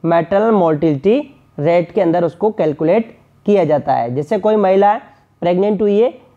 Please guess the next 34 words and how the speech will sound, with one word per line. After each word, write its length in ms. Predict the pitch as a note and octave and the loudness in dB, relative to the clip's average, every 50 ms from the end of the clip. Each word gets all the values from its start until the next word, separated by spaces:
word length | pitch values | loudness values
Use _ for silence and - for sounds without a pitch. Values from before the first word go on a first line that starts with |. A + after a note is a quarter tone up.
| _ _ | _ _
और 140 | - F3 F3+ | -2 0 0
डिलीवरी 400 | D#3+ D#3+ E3+ F#3 G#3 F#3 G#3 A#3 | 2 2 2 2 2 2 2 2
वो 200 | A3+ A3 A3 G3+ F3+ | 2 2 2 0 0
भी 200 | F3 E3+ F3 G#3+ | -2 0 0 0
हो 160 | G#3+ A3 A3 G#3+ | 2 2 0 0
चुकी 340 | F3+ G#3+ F#3 F3+ G#3 A3 A#3 | -2 -4 -6 -4 -2 -2 -2
है, 100 | C4+ D4+ - - _ _ _ - | -2 -4 -8 -18 _ _ _ -4
लेकिन 240 | F3 F#3 G3 B3 A#3+ | -2 -2 0 -2 -2
उसके 220 | A3+ - - B3 | -4 -2 -2 0
बयालीस 480 | G#3+ E3+ D#3+ F3 G3 A3 B3 B3 A#3+ - | 0 2 2 2 2 2 2 0 0 0
दिन 200 | F3+ G3+ G3+ F#3+ - | 0 0 0 0 0
के 80 | A3+ | 0
अंदर 240 | G#3 F#3 F3+ F#3 F#3 | 0 0 2 2 2
अंदर 260 | F3+ F3 E3 F3 F3 | 2 2 0 0 0
उसकी 260 | E3+ D#3+ - - E3+ | -2 -2 -4 -4 -4
कोई 160 | D#3+ F3+ F3 E3 | -2 0 0 2
मृत्यु 360 | D#3 D#3 D3 C#3+ - A3+ A3+ | 2 0 -2 -2 0 0 2
हो 40 | A3 | 2
जाती 320 | A3 A3 F#3+ - A3+ A3+ | 2 0 -2 0 0 0
है 120 | B3 C#4 D4 - - _ _ _ _ _ - | 0 0 -2 -6 -14 _ _ _ _ _ -6
किसी 180 | F#3 E3 E3+ - | -4 -4 -4 -2
कारण 280 | - G3 F3+ F#3 G3 | 0 0 0 2 2
की 60 | G3+ G3 | 2 0
वजह 200 | F3+ E3 F#3 F3 | 0 0 -2 -2
से, 180 | F3+ A3+ B3 D#4+ - - - _ _ _ - | 0 0 -2 -2 -4 -8 -20 _ _ _ -4
तो 80 | F3 | -2
उसे 240 | F3+ E3+ - G#3 A3 A3 | -2 0 0 0 0 0
किसके 300 | A3 F#3 D#3+ - - G3 | 0 -4 -4 -2 -2 0
अंदर 180 | F#3 G3+ G3+ | 0 0 0
calculate 420 | - F#3+ F3+ F3 F#3+ G3+ G#3 G3 - | 0 0 0 2 2 0 0 0 0
करते 220 | G#3 F#3+ F3 A3+ | -2 -2 0 -2
हैं? 220 | C4 D#4+ - - - - | -4 -4 -6 -10 -10 -6
Maternal 400 | C#3+ C#3+ C#3+ C#3+ E3+ F3 G3 G#3 | -4 -4 -4 -4 -4 -2 -2 -2
motility 600 | G3 E3 D3+ D3+ C#3+ C#3 D3+ C#3+ C#3+ C3+ D#3+ G3+ | 0 0 -2 -2 -2 -2 -2 -2 -2 0 0 0